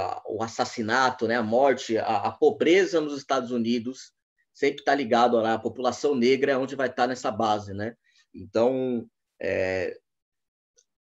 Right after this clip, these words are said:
não houve, né, se esbarrou em limites e não houve, é, pra além da questão simbólica, né, não houve,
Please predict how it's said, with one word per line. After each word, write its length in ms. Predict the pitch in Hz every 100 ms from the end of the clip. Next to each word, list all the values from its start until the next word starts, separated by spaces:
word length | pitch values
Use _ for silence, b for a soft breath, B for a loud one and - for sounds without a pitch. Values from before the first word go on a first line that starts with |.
| _ _ _
não 320 | 139 196 214
houve, 400 | 147 160 185 156
né, 100 | 135
se 120 | 143 147
esbarrou 420 | 147 147 135 185
em 40 |
limites 500 | 208 165 139 170 165
e 80 | 160
não 180 | 160 185
houve, 260 | 156 165
é, 40 | 160
pra 180 | 165 156
além 260 | 147 208
da 80 | 208
questão 340 | 190 160 160
simbólica, 840 | 151 - 170 127 127 131 - 90 - _ _ _
né, 220 | - 113
não 240 | 151 170 180
houve, 840 | 131 139 156 143 160 151 139 131